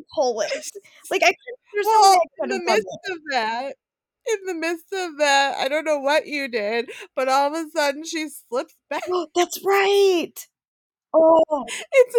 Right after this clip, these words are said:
Speaker 2: amazing we did not flip
Speaker 1: I don't know
Speaker 2: over.
Speaker 1: how we
Speaker 2: We did
Speaker 1: didn't.
Speaker 2: Yeah, so I'm gonna say right now, we did not end up in the water, we did not flip over the <laughs>
Speaker 1: Not one
Speaker 2: canoe,
Speaker 1: time.
Speaker 2: and we eventually made it home. <laughs>
Speaker 1: We did.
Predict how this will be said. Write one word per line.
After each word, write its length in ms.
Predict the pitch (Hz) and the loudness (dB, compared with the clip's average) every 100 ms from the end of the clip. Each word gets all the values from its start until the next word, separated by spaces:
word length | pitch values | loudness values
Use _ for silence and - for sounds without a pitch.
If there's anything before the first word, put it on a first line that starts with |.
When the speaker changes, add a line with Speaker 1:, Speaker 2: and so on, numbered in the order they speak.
| 415 - 381 | 2 0 0
Speaker 2:
amazing 400 | 392 415 453 403 | 0 0 -4 -6
we 140 | 359 330 | -4 -4
did 200 | 339 269 | -4 -4
not 340 | 277 277 277 - _ - | -2 0 -2 -4 _ -4
flip 220 | 277 269 | 0 2
Speaker 1:
I 280 | 262 247 294 | 4 4 4
don't 240 | 349 427 311 | 2 -2 -2
know 120 | 311 | -4
Speaker 2:
over. 20 | - 302 | -2 0
Speaker 1:
how 100 | 277 | 0
we 160 | 277 262 | -4 -2
Speaker 2:
We 200 | 330 330 | 2 2
did 20 | |
Speaker 1:
didn't. 460 | 339 269 277 - _ _ _ _ _ _ _ _ | 0 -4 -10 -20 _ _ _ _ _ _ _ _
Speaker 2:
Yeah, 160 | 226 156 - _ | -2 -2 -4 _
so 400 | 294 262 247 - _ _ _ _ | 2 2 2 -4 _ _ _ _
I'm 120 | 247 254 | -8 -2
gonna 440 | 269 247 208 156 - _ _ _ _ _ _ | 2 4 4 0 -6 _ _ _ _ _ _
say 280 | - 302 285 | -6 0 0
right 240 | 269 262 - | 2 0 2
now, 320 | 262 240 240 | 2 2 0
we 160 | 165 247 | -4 -4
did 180 | 233 | -4
not 340 | 226 226 277 - | 0 2 2 0
end 200 | 294 294 | -4 -2
up 140 | 285 - - | -2 -2 -4
in 160 | 233 | -2
the 100 | 285 | -2
water, 580 | 302 277 269 269 277 247 523 339 | 0 2 2 2 0 -2 -4 -4
we 120 | 269 | -2
did 200 | 254 240 | -2 0
not 260 | 233 254 - _ | 0 0 -4 _
flip 160 | 269 262 | -6 0
over 380 | 262 294 302 320 | 2 2 0 -4
the 160 | 339 | -4
<laughs> 20 | 214 | 0
Speaker 1:
Not 220 | 202 - | 0 2
one 200 | 554 508 | 0 2
Speaker 2:
canoe, 280 | 494 440 453 | 2 4 2
Speaker 1:
time. 100 | - - 587 554 | 0 -10 -6 0
Speaker 2:
and 240 | 494 381 330 - 480 - - 392 | 0 0 -8 -14 -16 -14 -10 -6
we 180 | 370 349 | -2 -2
eventually 540 | 311 277 269 294 262 | 0 -2 -4 -6 -6
made 240 | 247 220 214 | -6 -6 -6
it 120 | 180 | -10
home. 160 | 185 | -6
<laughs> 20 | 277 | 0
Speaker 1:
We 80 | |
did. 320 | 311 466 180 | 4 6 4